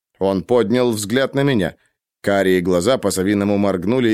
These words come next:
из-под одеяла белых волос и бороды. «Вы не носили их на людях?» Я показал ему свои пустые руки. «Если вы носите кольцо, это может означать, что вы в долгу перед этим человеком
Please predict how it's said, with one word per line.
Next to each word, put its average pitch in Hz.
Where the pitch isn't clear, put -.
из-под 98
одеяла 95
белых 95
волос 90
и 104
бороды. 98
«Вы 156
не 160
носили 233
их 214
на 233
людях?» 82
Я 92
показал 160
ему 185
свои 160
пустые 147
руки. 117
«Если 240
вы 196
носите 175
кольцо, 180
это 135
может 135
означать, 160
что 202
вы 202
в 165
долгу 190
перед 120
этим 123
человеком 165